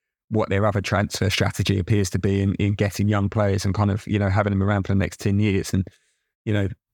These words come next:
Bonucci's thirty-six, he doesn't necessarily fall in line with that, but that's not to say that it, it isn't a deal that they might pursue and, and that he could be good. His benefit to the squad will be more his experience rather than his ability at this stage of his career.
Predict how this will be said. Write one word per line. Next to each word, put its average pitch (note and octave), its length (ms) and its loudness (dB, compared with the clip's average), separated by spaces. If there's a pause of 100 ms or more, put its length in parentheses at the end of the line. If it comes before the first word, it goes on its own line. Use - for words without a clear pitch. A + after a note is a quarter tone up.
(160)
Bonucci's G2+ 380 0
thirty-six, G2+ 580 -2
he G#2 100 0
doesn't G#2 340 0
necessarily A#2 560 -2
fall C3+ 240 -2
in B2+ 100 0
line C#3+ 220 0
with C#3+ 100 -4
that, F3 220 0
but - 60 -6
that's G#2 180 -2
not A#2 140 -2
to G#2+ 100 -4
say A2 180 0
that - 140 -2
it, A2 180 -2
it A2 160 0
isn't G#2+ 220 0
a G#2 60 0
deal A2 180 0
that - 80 -6
they G#2 100 0
might G#2+ 220 0
pursue A#2 480 0
and, G#2 180 -2
and G#2 140 2
that - 80 0
he G2 80 0
could G#2 160 -2
be G#2 180 2
good. A2 300 -2 (560)
His G#2+ 560 -2 (720)
benefit A#2+ 400 0
to A2 100 0
the G#2+ 80 2
squad A2 200 0
will G2+ 80 0
be G#2 120 0
more G#2 180 2
his F#2+ 160 -2
experience G2 540 0
rather G2+ 240 2
than G2+ 160 2
his G#2 160 2
ability G2+ 480 0
at - 60 -6
this F2+ 120 0
stage F#2+ 240 0
of F#2+ 60 2
his F#2+ 100 0
career. G2 280 0